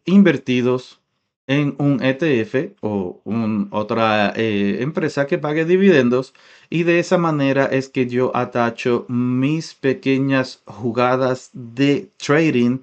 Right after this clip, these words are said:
a mis inversiones largo plazo de dividendos. ¿Ok? So, en vez de arriesgar ahora esos quinientos que utilizamos ahorita, más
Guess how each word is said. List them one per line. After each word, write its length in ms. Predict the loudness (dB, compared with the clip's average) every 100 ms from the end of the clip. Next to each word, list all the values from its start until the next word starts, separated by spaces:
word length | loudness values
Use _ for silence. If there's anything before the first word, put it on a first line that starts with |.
| _ -20 _
a 220 | 0 0
mis 260 | 2 -2 -4
inversiones 800 | -4 -2 -4 -2 0 2 0 -2
largo 400 | -2 0 0 -2
plazo 580 | 0 0 0 -4 -10 -12 _
de 300 | -4 0 0
dividendos. 760 | 0 -2 0 0 0 -2 -6 _ _ _ _ _
¿Ok? 240 | -2 -2 -4 -20 -20 _
So, 260 | -2 0 2
en 180 | 0
vez 280 | 2 0 0
de 220 | 0 2 2
arriesgar 840 | 0 0 -2 2 4 4 2 -2 _ _ _ -6
ahora 580 | 0 2 4 4 2 0
esos 400 | -2 0 -2 -4 -8
quinientos 580 | -6 -4 -2 -2 -4
que 100 | -4
utilizamos 600 | -4 -2 -2 -2 -2 -2
ahorita, 480 | -2 -2 -2 -2 -4 _ _ _
más 720 | -4 0 4 4 2 -2 -10